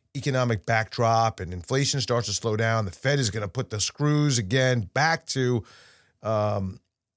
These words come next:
after they only released about five hundred billion from their quantitative easing program, which is eight trillion,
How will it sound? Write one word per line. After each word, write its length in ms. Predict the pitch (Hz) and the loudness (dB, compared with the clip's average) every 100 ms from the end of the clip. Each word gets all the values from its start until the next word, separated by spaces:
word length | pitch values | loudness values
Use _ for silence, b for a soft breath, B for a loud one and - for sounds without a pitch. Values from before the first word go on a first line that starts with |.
| _ _ _ _ | _ _ _ _
after 240 | 127 131 120 | -2 0 2
they 120 | 117 | 2
only 240 | 139 127 | 4 0
released 440 | 110 120 123 123 - | -2 -2 0 0 0
about 220 | 113 98 | -4 -2
five 240 | 131 131 | -2 0
hundred 460 | 120 117 101 90 - | -2 -4 -6 -10 -4
billion 440 | 170 165 147 117 | 0 2 0 -2
from 200 | 110 117 | -4 -4
their 100 | 110 | -4
quantitative 500 | - 123 113 101 95 | -4 -2 -2 -2 -2
easing 240 | 113 113 95 | 2 0 0
program, 340 | 90 82 92 | -4 -4 -4
which 120 | 87 | -4
is 100 | 80 | -4
eight 120 | 85 | -6
trillion, 460 | - 90 82 80 131 | -6 -6 -6 -4 -6